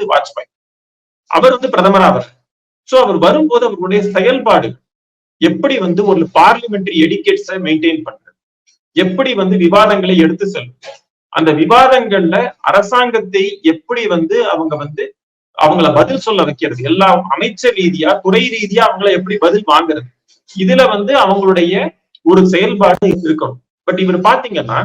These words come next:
அந்த செயல்பாட்டை தாண்டி அந்த பிரதமர் அதுக்கு பதில் சொல்லும் போது எப்பொழுது என்ன நடக்கும்னு கேட்டீங்கன்னா, பிரதமர் பதில் சொல்லுவார், அதற்கு சில குறுக்கீடுகள் இவங்க செய்வாங்க, அது ஒரு வாய்ப்பு இருக்கு.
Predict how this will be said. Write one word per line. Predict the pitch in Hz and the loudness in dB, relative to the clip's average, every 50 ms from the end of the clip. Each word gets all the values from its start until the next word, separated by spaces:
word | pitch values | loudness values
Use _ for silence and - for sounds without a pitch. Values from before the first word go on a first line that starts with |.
| - - _ _ _ _ _ _ _ _ _ _ _ _ _ _ _ _ _ _ _ | -8 -12 _ _ _ _ _ _ _ _ _ _ _ _ _ _ _ _ _ _ _
அந்த | 139 143 143 147 147 143 131 | -8 -6 -4 -2 -2 -2 -2
செயல்பாட்டை | - 160 170 190 202 196 214 214 202 202 175 151 - | -2 -2 -2 -2 0 0 2 2 2 2 0 -4 -2
தாண்டி | - 139 151 170 170 160 - _ _ _ _ _ _ _ _ _ _ _ _ - | 0 0 0 0 -2 -6 -12 _ _ _ _ _ _ _ _ _ _ _ _ -2
அந்த | 151 151 160 156 151 139 | 0 0 2 2 2 0
பிரதமர் | 131 - - 185 - 277 277 269 262 226 214 - | 0 2 2 4 4 4 4 4 2 2 0 -2
அதுக்கு | - - 170 - - 160 | -2 -2 -2 -2 -4 -2
பதில் | 135 143 - - 277 - - - | 2 2 2 2 0 -6 -2 -4
சொல்லும் | 214 190 165 - - | -2 -2 -2 -4 -4
போது | 113 113 113 113 139 - 196 - _ _ _ _ _ _ _ _ _ - | -6 -6 -6 -4 -6 -8 -8 -10 _ _ _ _ _ _ _ _ _ -8
எப்பொழுது | 131 123 127 208 233 - - 262 | -6 0 4 4 4 4 4 2
என்ன | 220 214 226 | 0 0 0
நடக்கும்னு | 208 190 180 180 180 175 165 160 | 0 2 0 2 0 -2 -2 -2
கேட்டீங்கன்னா, | 156 151 151 156 175 226 233 | -2 -2 -2 -2 -2 -2 -2
பிரதமர் | - 196 190 180 233 240 240 226 202 | -2 -2 -2 -2 -2 -2 -2 -4 -4
பதில் | 180 165 180 202 196 180 | -4 -4 -2 -2 -2 -2
சொல்லுவார், | 180 165 151 143 156 196 - - _ _ _ | -4 -4 -2 -2 -2 -2 -2 -4 _ _ _
அதற்கு | - 160 190 202 196 180 - | -2 0 2 2 2 0 -2
சில | 233 185 214 208 202 | -4 -4 -4 -4 -4
குறுக்கீடுகள் | 208 226 269 277 - 262 254 233 208 196 196 170 | -4 -6 -10 -8 -6 -4 -2 0 0 0 2 0
இவங்க | 151 143 131 | 0 -4 -6
செய்வாங்க, | 120 131 131 131 123 110 - _ _ _ | -6 -8 -8 -6 -6 -8 -8 _ _ _
அது | - - 185 | -2 0 2
ஒரு | 202 196 175 | 4 4 4
வாய்ப்பு | 160 147 143 147 147 147 135 | 4 2 2 0 0 -6 -10
இருக்கு. | 131 127 - | -12 -14 -14